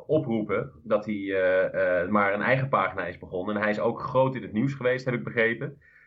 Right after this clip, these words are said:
En nu, eh, is hij ook een soort eigen actie maar begonnen. Eh, en, eh, dat vind ik wel heel erg mooi om te zien. Die heeft, eh, nu in de tussentijd honderden maaltijden alweer, eh, voor, eh, mensen gekookt. Volgens mij gewoon vanuit zijn eigen keuken.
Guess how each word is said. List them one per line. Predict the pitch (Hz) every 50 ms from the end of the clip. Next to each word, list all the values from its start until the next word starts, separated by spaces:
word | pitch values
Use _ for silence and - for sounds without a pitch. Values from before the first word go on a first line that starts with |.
| _ _
En | - 107 104
nu, | 110 117 120 123 120 113 107
eh, | 104 101 101 95
is | 104 104
hij | 110 104 104
ook | 110 127 131 139
een | -
soort | - 120 110 107
eigen | - - 131 147 143 - -
actie | 113 110 107 - - 107
maar | 98 98 95 92 87
begonnen. | 85 82 87 95 90 95 107 139 - - _ _ _ _ _ _ _ _ _ _ _
Eh, | - 113 107 104 104 101 101 98 98 95 95 98 -
en, | - 123 120 117 117 110
eh, | 107 104 101 101 101
dat | 120 117 -
vind | - 123 107
ik | 104
wel | 104 101
heel | 117 131 127
erg | 110 104
mooi | 107 98 95 95
om | 90
te | 87 92
zien. | 95 139 160 156 120
Die | 104 104
heeft, | 101 98 - - -
eh, | 107 98
nu | 101 107 104
in | 101 101
de | 95
tussentijd | - 123 120 - - 92 87
honderden | 90 110 127 135 120 104 104
maaltijden | 104 107 127 139 135 120 98 92 90
alweer, | 78 80 87 87 85 85 82 82 82 85 82
eh, | 80
voor, | - - 92 87 85 80 82
eh, | 85
mensen | 85 87 85 82 - -
gekookt. | - - - 78 85 101 -
Volgens | - - - 104 107 123 127
mij | 143 139
gewoon | - 110 123 135
vanuit | 135 104 92 87 -
zijn | - 82
eigen | 87 90 85 82
keuken. | 110 120 127 131 90 80 80 -